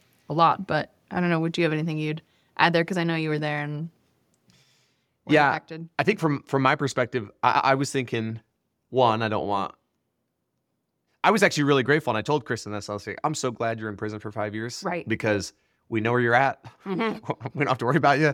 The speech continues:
Speaker 2: And I don't want you to be there longer than that. I feel like your life has a greater meaning and purpose. I feel like you could do more good outside of prison after your five years are served than spending seven more years there for
Speaker 3: Right.
Speaker 2: a total of twelve. So that was in my mind. The second thing was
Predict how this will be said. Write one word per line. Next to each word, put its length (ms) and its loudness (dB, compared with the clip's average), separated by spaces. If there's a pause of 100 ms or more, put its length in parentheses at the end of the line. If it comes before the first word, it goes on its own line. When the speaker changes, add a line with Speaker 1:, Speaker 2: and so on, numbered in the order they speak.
(440)
Speaker 2:
And 180 4
I 60 2
don't 260 2 (100)
want 160 0
you 80 -6
to 60 -6
be 160 -4
there 140 0
longer 300 2
than 80 -12
that. 120 -14
I 120 2
feel 180 -2
like 200 -2
your 80 0
life 260 2
has 180 -2
a 40 -6
greater 320 -2
meaning 260 -6
and 120 -10
purpose. 520 -8 (440)
I 80 4
feel 120 6
like 140 4
you 100 2
could 140 0
do 160 2
more 220 2
good 420 0 (480)
outside 360 4
of 100 -4
prison 260 -2
after 200 -4
your 80 -6
five 220 0
years 180 -6
are 60 -10
served 380 -6
than 360 -10 (260)
spending 460 -6
seven 340 -4
more 200 -6
years 240 -10
there 120 -10
for 60 -12
Speaker 3:
Right. 140 -4
Speaker 2:
a 20 -6
total 180 -2
of 60 -12
twelve. 280 4 (140)
So 120 -6
that 140 6
was 100 2
in 80 -2
my 100 2
mind. 360 0 (280)
The 80 -10
second 280 2
thing 140 -2
was 180 -2